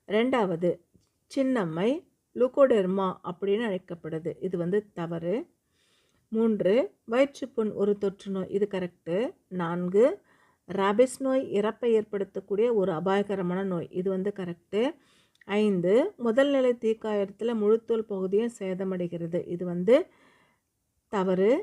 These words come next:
ஏன்னா முதல்நிலை தீக்காயத்துல மேல் தோல் மட்டும்தான் சேதமடையும். இது வந்து முழு தோல் கொடுத்துருக்காங்கல்ல,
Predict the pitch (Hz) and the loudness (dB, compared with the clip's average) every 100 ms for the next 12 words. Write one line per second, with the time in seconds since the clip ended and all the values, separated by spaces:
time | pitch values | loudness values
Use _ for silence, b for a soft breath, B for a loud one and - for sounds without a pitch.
0 | - - 208 202 185 214 359 349 254 233 | -4 -2 2 2 2 -2 -2 -2 0 2
1 | 254 247 226 208 202 185 - _ _ _ | 2 2 2 4 4 2 -4 _ _ _
2 | _ _ _ _ - 254 247 214 196 190 | _ _ _ _ -8 -8 -4 -2 0 0
3 | 185 190 294 311 247 277 302 269 247 220 | 0 0 0 0 2 2 2 0 0 0
4 | 185 180 190 277 - 202 185 170 151 151 | -2 -4 -4 -4 -4 -6 -4 -4 -6 -8
5 | - _ _ - 190 196 175 180 247 403 | -10 _ _ -6 -2 -2 0 4 4 4
6 | _ 208 220 226 220 214 233 202 - 185 | _ 6 6 6 2 0 -2 -6 -8 -8
7 | 190 185 240 | -6 -4 -4